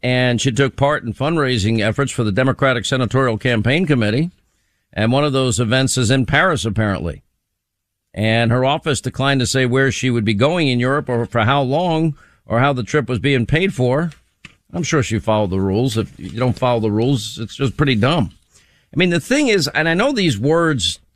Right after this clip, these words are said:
people don't really understand, like, what a filibuster is, what budget reconciliation, using the reconciliation is all about, or what cloture is all about.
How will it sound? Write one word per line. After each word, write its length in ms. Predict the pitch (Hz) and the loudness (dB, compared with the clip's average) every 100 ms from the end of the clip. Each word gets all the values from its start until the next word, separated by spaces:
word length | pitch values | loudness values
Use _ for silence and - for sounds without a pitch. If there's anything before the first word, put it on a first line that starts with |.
| - - | -12 -2
people 280 | 180 175 165 | -2 0 0
don't 220 | 156 - | 0 0
really 240 | 160 147 | 0 2
understand, 800 | 131 120 110 - 135 123 120 - - _ _ _ _ _ _ _ _ | 2 2 -2 -2 0 2 2 -2 -8 _ _ _ _ _ _ _ _
like, 200 | 120 - | -4 0
what 120 | 143 | 0
a 60 | 120 | 0
filibuster 800 | - 151 131 101 101 - 92 90 | 0 0 0 0 0 -2 -2 -2
is, 320 | 53 58 - - _ _ - | -2 -4 -6 -6 _ _ -2
what 300 | 123 131 98 | -2 0 -2
budget 340 | 147 143 - | -2 -2 -2
reconciliation, 920 | 139 139 123 - 131 127 131 127 98 | -4 -2 -2 0 0 2 2 2 0
using 300 | 107 123 110 | 2 2 2
the 80 | 120 | 0
reconciliation 1080 | 131 131 113 - 120 113 127 127 101 80 76 _ - | 0 0 -2 0 0 0 0 0 -2 -4 -8 _ -2
is 360 | 113 107 - | 0 0 -2
all 240 | - 110 104 | -2 0 2
about, 240 | 98 95 | 0 0
or 80 | 101 | 0
what 160 | 120 - | -2 -4
cloture 560 | - 151 151 - 120 | -2 0 0 -2 -2
is 160 | 98 95 | 0 0
all 180 | 101 95 | 0 0
about. 380 | 92 80 65 | 0 -2 -4